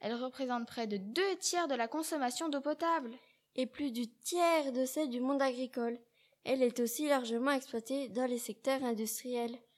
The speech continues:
Speaker 1: Les nappes phréatiques sont très exposées à la pollution en provenance de la surface.
Speaker 2: Actuellement, en plus de la pollution,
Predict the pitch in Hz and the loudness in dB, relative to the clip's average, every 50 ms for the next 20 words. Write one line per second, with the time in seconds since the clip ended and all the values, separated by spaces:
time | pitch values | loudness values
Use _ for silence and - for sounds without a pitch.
0 | _ _ _ _ _ _ 233 240 269 339 381 - - - 254 233 240 - - 311 | _ _ _ _ _ _ -2 0 0 0 -2 -2 -2 0 0 0 0 0 0 0
1 | 320 330 - - _ _ _ _ _ _ - - 233 226 - _ - - 359 359 | 0 0 -2 -8 _ _ _ _ _ _ -10 -8 -8 -8 -8 _ -2 4 4 4
2 | 349 320 294 - - - 277 277 269 285 277 240 226 214 214 214 - - 311 311 | 4 4 0 -4 -2 0 0 0 2 2 2 2 2 0 -2 -4 -4 -4 -2 0
3 | 285 277 277 - - 285 294 302 311 _ _ _ _ _ - - - - 285 294 | 0 -2 -2 -2 -2 -2 -2 -4 -6 _ _ _ _ _ -10 -10 -8 -2 -2 -2
4 | 285 262 247 247 269 285 262 233 220 220 - 302 302 - - 302 302 302 302 - | 0 0 -2 0 -2 0 0 -2 -2 0 -2 -4 -2 -2 0 0 0 0 -2 -6
5 | - - - _ _ _ _ _ _ _ _ 285 311 - - - 302 269 247 240 | -14 -16 -20 _ _ _ _ _ _ _ _ 0 0 0 2 4 4 6 6 6
6 | 233 240 254 269 320 - - _ _ _ _ _ _ _ _ - 220 233 226 226 | 4 4 2 2 0 -6 -14 _ _ _ _ _ _ _ _ 0 0 0 0 -2
7 | - - - 294 302 294 262 233 262 254 247 240 233 240 - 254 233 247 233 226 | -10 -6 -2 0 0 0 4 4 4 6 6 4 0 2 -2 -2 0 0 -4 -4
8 | - - 247 254 277 294 | -4 -2 0 0 0 0